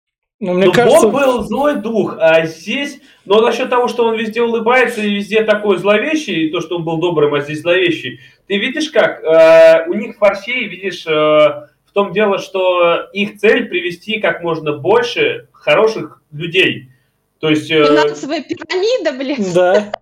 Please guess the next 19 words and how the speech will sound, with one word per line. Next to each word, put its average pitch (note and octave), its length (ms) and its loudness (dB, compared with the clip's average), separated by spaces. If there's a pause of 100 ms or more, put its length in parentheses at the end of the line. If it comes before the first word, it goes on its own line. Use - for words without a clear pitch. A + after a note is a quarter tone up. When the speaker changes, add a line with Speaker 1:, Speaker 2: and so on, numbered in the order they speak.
(220)
Speaker 1:
да. E3+ 320 0
Speaker 2:
<laughs> - 0 -
Да, - 380 4 (100)
да, D4 320 0 (120)
это D#4+ 240 0
Мавроди, E4 560 2
блядь. - 380 -10
Speaker 1:
М, G3+ 300 -2
да. E3+ 240 0 (300)
В F3+ 140 2
общем A3+ 460 0
Speaker 3:
Ну, C4 80 -4
это - 720 -6
какая-то A4 520 2
секта, G#4+ 500 0
ты E4+ 140 -4
про B3+ 160 -4
это F#4+ 260 0
говоришь? C4+ 540 -8